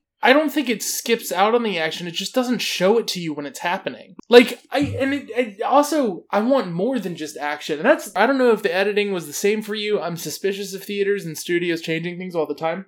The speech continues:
But there's this, the brief moment, they're going under, underground into this ancient, undiscovered for centuries thing, and it turns out it's just a grate right into a club.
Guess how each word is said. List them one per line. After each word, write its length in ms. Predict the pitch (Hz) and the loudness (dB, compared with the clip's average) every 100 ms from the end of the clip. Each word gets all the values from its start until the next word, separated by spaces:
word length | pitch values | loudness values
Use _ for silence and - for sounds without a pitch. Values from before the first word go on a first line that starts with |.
| 165 | 4
But 340 | 202 196 185 | 6 6 4
there's 240 | 196 208 180 | 4 4 2
this, 180 | 196 180 | -6 -6
the 140 | 165 | -8
brief 400 | 156 190 269 269 | -4 2 2 2
moment, 380 | 208 190 156 131 | 0 0 0 -4
they're 120 | 165 | -4
going 280 | 175 196 190 | -2 -2 -2
under, 400 | 190 185 180 160 | -2 -2 -2 -2
underground 800 | 185 185 165 156 151 165 190 180 | -2 -2 0 2 2 2 2 -2
into 180 | 170 156 | -6 -6
this 200 | 156 - | -6 -6
ancient, 400 | 156 151 170 165 | -8 -6 -6 -4
undiscovered 640 | 160 156 156 160 151 160 | -6 -6 -2 0 0 -4
for 100 | 156 | -6
centuries 480 | 165 151 156 156 147 | -6 -6 -4 -6 -2
thing, 240 | 147 156 | -2 0
and 80 | 165 | -2
it 80 | 151 | -4
turns 220 | 165 156 | -4 -2
out 100 | 151 | -2
it's 140 | 151 | -2
just 180 | 156 147 | -4 -8
a 60 | 143 | -6
grate 320 | 143 147 147 | -2 -2 2
right 180 | 147 147 | 0 0
into 240 | 151 151 | -2 -4
a 60 | 139 | -6
club. 400 | - 143 156 | -4 -2 -4